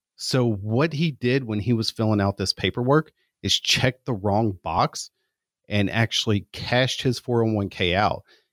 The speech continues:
He paid over five hundred thousand dollars in taxes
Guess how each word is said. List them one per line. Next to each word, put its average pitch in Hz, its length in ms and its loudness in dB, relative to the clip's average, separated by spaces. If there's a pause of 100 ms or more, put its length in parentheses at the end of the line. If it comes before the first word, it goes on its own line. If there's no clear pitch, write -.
He 131 160 -4
paid 101 460 0 (420)
over 110 480 0 (260)
five 101 240 0
hundred 123 280 2
thousand 104 280 0
dollars 101 340 0
in 87 120 -4
taxes 139 580 -2